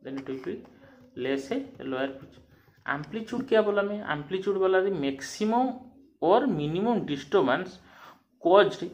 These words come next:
in the medium is called amplitude of the sound, ठीक है। Amplitude define the sound is loud or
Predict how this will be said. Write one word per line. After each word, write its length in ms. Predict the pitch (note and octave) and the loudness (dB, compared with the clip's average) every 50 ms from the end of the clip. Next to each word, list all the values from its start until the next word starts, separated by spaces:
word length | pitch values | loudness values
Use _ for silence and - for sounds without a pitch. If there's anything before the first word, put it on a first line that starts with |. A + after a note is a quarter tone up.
| - D#3 | -8 -4
in 180 | D#3+ F3+ G3 G3 | -4 -2 -2 -2
the 80 | A#3+ A#3 | 0 0
medium 400 | G#3+ F3+ D3+ D3+ D3 D#3+ F#3+ F#3 F#3 | 0 0 2 2 2 0 0 -2 -6
is 100 | - - | -8 -6
called 240 | - - G3+ G3 - D3+ | -2 0 0 2 2 2
amplitude 440 | C#3+ C3+ C3+ - D3+ - - D#3 D#3 C#3+ | 0 0 -2 -8 -10 -10 -6 -4 -4 -4
of 80 | C#3 C#3 | -4 -6
the 100 | - - | -12 -12
sound, 260 | - G#2+ G2 F#2+ F2+ - - _ _ _ _ _ _ _ _ _ _ - | -10 -10 -10 -10 -12 -16 -20 _ _ _ _ _ _ _ _ _ _ -14
ठीक 140 | - G#3 C4+ | -8 -6 -4
है। 80 | G3+ - - - - - - - - - - C#3+ | -6 -6 -8 -14 -20 -20 -20 -20 -10 0 2 4
Amplitude 500 | D#3 D#3+ D#3 - A3+ A3 C#4 C4 G#3 G3 | 4 2 2 -4 -4 -2 0 0 0 0
define 320 | - - G3 G3 G3 G3+ | -2 -2 -2 -4 -2 -2
the 140 | G3 F#3+ G3 | -4 -2 2
sound 260 | F3 E3 E3 F3 F#3+ | 2 2 2 2 0
is 100 | F#3 F3 D3+ | 0 2 6
loud 280 | D3+ C#3+ D3+ F3 F#3 | 8 8 8 8 6
or 120 | G#3+ G#3 | 4 2